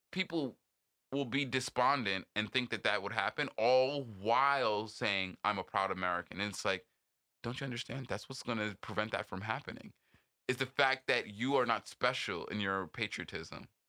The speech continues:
And the fact that the patriotism is, I, I would say that probably eighty plus percent of America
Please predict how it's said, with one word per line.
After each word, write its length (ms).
And 120
the 60
fact 320
that 160
the 60
patriotism 1000
is, 300
I, 240
I 120
would 160
say 220
that 240
probably 420
eighty 240
plus 300
percent 360
of 100
America 600